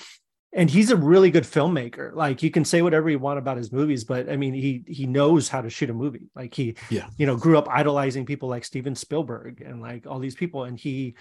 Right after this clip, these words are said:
Speaker 1: you know, early on in his career, people were like, "This is the next Steven Spielberg,"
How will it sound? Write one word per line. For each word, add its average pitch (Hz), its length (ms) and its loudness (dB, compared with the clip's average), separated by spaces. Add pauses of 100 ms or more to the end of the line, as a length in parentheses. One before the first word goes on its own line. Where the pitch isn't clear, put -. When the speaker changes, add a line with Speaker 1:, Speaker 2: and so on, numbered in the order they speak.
(720)
Speaker 1:
you - 340 0
know, 151 200 4
early 165 260 6
on 165 140 2
in 156 100 -2
his 147 140 -4
career, 175 340 -2
people 147 240 -4
were 139 60 -2
like, 131 240 -8
"This 156 240 2
is 143 200 -4
the 131 60 -2
next 127 240 -6
Steven 117 280 -8
Spielberg," - 540 -14